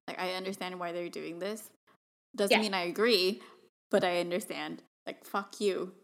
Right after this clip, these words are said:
Speaker 1: but I get it. <laughs>
Speaker 2: Yeah, they have a lot of clarity, these characters.
Speaker 1: Mm. And I feel like
Speaker 2: Mm.
Speaker 1: that's, that's really, um, a mark of her, of the writer's skill. Because in,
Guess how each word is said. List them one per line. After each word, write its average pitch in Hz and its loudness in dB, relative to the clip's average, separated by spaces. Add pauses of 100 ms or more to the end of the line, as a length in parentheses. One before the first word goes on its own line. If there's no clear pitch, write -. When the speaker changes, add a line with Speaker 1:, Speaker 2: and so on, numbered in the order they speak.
(160)
Speaker 1:
but 185 -2
I 170 4
get 160 -4
it. 87 -6 (340)
<laughs> 285 0 (320)
Speaker 2:
Yeah, 226 8
they 240 6
have 254 6
a 254 6
lot 240 6
of 196 2
clarity, 175 2
these 151 -2
characters. - -4 (280)
Speaker 1:
Mm. 214 -6 (540)
And 214 4
I 214 2
feel 220 0
like 180 6
Speaker 2:
Mm. - 2
Speaker 1:
that's, - -4 (540)
that's - -4 (220)
really, 175 -4 (220)
um, 151 -10 (1040)
a 196 0
mark 160 -8
of 175 -10 (260)
her, 170 -2
of 180 -12
the 185 -6
writer's 170 -8
skill. 160 -10 (440)
Because 208 -2
in, 202 -4